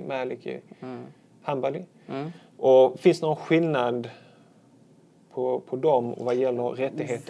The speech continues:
Speaker 2: Väldigt,
Speaker 1: bokens folk?
Speaker 2: nej, väldigt lite. Eh, det, det kan ske,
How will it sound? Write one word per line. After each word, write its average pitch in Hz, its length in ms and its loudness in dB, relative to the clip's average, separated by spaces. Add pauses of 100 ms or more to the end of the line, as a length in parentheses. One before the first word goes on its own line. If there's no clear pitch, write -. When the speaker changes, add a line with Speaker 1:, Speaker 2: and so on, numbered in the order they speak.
(140)
Speaker 2:
Väldigt, 147 200 0
Speaker 1:
bokens - 220 -12
folk? - 140 -8
Speaker 2:
nej, 131 220 -2
väldigt 151 440 0
lite. 131 300 -6 (220)
Eh, 131 440 -2
det, 147 220 0
det 156 160 -2
kan 156 220 -4
ske, 165 260 -2